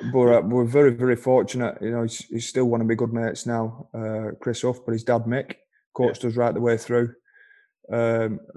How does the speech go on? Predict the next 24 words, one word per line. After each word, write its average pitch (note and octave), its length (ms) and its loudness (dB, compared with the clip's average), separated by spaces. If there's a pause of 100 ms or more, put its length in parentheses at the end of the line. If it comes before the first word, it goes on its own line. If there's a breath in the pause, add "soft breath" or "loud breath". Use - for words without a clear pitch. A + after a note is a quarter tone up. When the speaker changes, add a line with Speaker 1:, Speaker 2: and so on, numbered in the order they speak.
(260)
Speaker 1:
and C#3+ 200 -8
probably G#3 240 -2
saw D#3+ 400 2
the B2 100 -2
dedication B2+ 640 2
he C3 300 -2
had B2+ 300 -2
to B2 240 -2
us. D3 140 -6
He - 120 -2
was A#2+ 160 -4
an, B2 160 -2 (120)
he B2+ 120 0
was A#2 160 -2
a A2+ 200 0 (320)
semi-pro A#2+ 540 -2
player. A#2 480 -2 (960 soft breath)
He - 60 -20
was A#2+ 80 -6
a B2+ 60 2
long-distance B2 500 0
lorry B2 180 4
driver. A#2 560 0
He'd, A2+ 160 -4